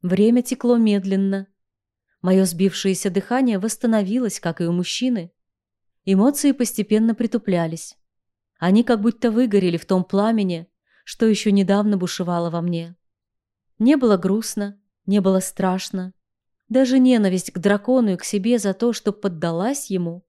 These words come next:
утихла. Я была опустошена, выпотрошена, как подушка, из которой вытряхнули перья. И в этом имелась своя прелесть. Оказывается, отсутствие чувств бывает приятным.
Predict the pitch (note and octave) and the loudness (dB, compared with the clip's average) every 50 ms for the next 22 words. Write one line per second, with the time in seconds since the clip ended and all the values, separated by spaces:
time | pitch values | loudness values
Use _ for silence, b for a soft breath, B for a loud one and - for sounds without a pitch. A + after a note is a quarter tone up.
0 | _ _ _ C4+ C4 B3+ - - F#3+ F#3 F3+ - - F#3 F3+ F3+ F#3+ _ _ _ | _ _ _ -6 -6 -6 -6 -6 -4 -4 -4 -6 -8 -10 -10 -12 -14 _ _ _
1 | _ _ _ _ _ _ _ _ _ _ _ G#3 G#3 A3 A3 A3 G#3 F#3+ G#3 G#3 | _ _ _ _ _ _ _ _ _ _ _ 0 2 4 4 4 2 2 2 2
2 | A3 A3 G#3+ G#3 - G#3 - - A3 G3 - - G#3 G3 F3+ E3 D#3+ E3 _ _ | 2 0 0 -2 -4 -6 -6 -6 -6 -6 -4 -2 -2 -2 -2 -4 -8 -12 _ _
3 | _ _ _ _ _ _ _ _ - F3+ F3 F3+ A3+ C#4 D4+ D4 B3+ A#3+ - A3+ | _ _ _ _ _ _ _ _ -6 -4 0 2 4 4 4 2 0 -2 -2 -4
4 | G3 - - G3 F#3+ F#3+ F#3+ - G#3+ G#3+ G#3 - - A#3 G#3+ G#3 C#4 D4+ C#4 - | -4 -2 -2 -2 -2 -2 -2 -2 -4 -4 -2 -2 -2 -2 -2 -2 -4 -4 -4 -8
5 | - - G3 F3 - _ _ _ _ _ - G#3 G3 - - A3 G3+ G3+ A3+ A#3 | -8 -8 -10 -10 -10 _ _ _ _ _ -8 -6 -6 -2 -2 -2 0 0 0 0
6 | A3+ G#3 F#3 G3 G#3+ G#3 - G#3 - - G3+ G3 G3+ G3+ G3+ - F#3+ F3+ E3+ F3 | 0 0 0 0 -2 -2 -4 -4 -2 -2 -2 0 -2 -2 -2 -2 -2 -2 -2 -4
7 | E3+ F3 F3+ - _ _ _ _ _ _ _ _ _ _ _ - F#3+ F#3 E3+ G3 | -8 -10 -12 -18 _ _ _ _ _ _ _ _ _ _ _ -2 0 2 4 4
8 | B3+ D4 - D#4+ D4 C#4 D4 - F#3+ F3+ F3+ F3+ G3 A3+ B3+ B3 - - - F#3 | 2 2 2 0 -2 -2 0 -2 0 0 2 0 0 0 -2 -4 -6 -6 -4 -4
9 | F#3 F#3 F#3 F#3+ G3+ G3 - A3+ A3+ A3 F#3+ E3 - - - - _ _ _ _ | -2 0 0 -2 -2 -2 0 0 0 0 0 -4 -8 -10 -16 -20 _ _ _ _
10 | _ _ _ _ - F#3 F#3+ - G#3+ G#3 F#3 G3 F#3+ G3 F#3+ - - G3+ - - | _ _ _ _ -6 -4 0 0 0 0 2 0 0 0 0 -2 -4 -6 -4 -4
11 | F#3+ - - - G3 - - - G3 G3 G3 - - C4+ D4 C#4 - _ - _ | -6 -4 -4 -6 -8 -8 -4 0 0 0 0 0 -4 -4 -6 -6 -8 _ -18 _
12 | - E3+ G#3 G#3+ G3 G3 F#3 F3+ F3 - - - G#3 G3 G3 F#3 E3+ - _ - | -8 -4 -4 -2 -2 -2 -2 -2 -4 -6 -4 -2 0 2 2 0 -2 -4 _ -8
13 | E3+ E3 E3 - | -8 -8 -10 -14